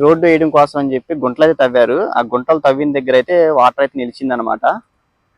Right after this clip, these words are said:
ఇక్కడైతే ఇలా ఉంది. ఏపీసీఆర్డీ బిల్డింగ్ దగ్గర కూడా పనులు అయితే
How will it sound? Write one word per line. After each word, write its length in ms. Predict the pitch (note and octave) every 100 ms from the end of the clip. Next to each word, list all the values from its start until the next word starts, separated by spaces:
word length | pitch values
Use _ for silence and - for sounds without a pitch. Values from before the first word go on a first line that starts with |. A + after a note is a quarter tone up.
| _ _ _ _ _ _ _ _ -
ఇక్కడైతే 320 | C3 C3 E3
ఇలా 100 | D3 B2+
ఉంది. 220 | C3+ C3 A3+ - _ _ _ _ _ _ _ _ _ _ _ _ _ - C3
ఏపీసీఆర్డీ 540 | B2+ D#3 D3 D3+ D3 D3 C#3
బిల్డింగ్ 340 | C3+ C#3 C3+
దగ్గర 200 | C3 C3 B2+
కూడా 140 | B2+ D#3+ G#3
పనులు 200 | C3 C3
అయితే 140 | C3+